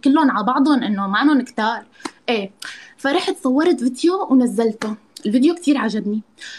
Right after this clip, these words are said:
أختي شافته، قالت لي: "مها، انز-، الفيديو وايد حلو، آه،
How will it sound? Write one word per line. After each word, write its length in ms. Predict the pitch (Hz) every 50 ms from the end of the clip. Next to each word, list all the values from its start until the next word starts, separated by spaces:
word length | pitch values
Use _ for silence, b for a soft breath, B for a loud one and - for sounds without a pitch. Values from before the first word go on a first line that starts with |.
| B B -
أختي 260 | 339 - - 403 381 -
شافته، 420 | 269 240 247 - 226 - 247 190 - _ _ _ B B B B B B -
قالت 200 | 262 277 285 285
لي: 60 | 320 285
"مها، 280 | 254 277 285 285 392 453 539 523 - _ _ _ -
انز-، 140 | 247 247 247
الفيديو 400 | - 262 247 240 285 285 294 269
وايد 180 | 247 277 285 -
حلو، 400 | - - 285 254 294 480 554 - b b b b b b b _ _ _ -
آه، 320 | 233 240 226 233 226 -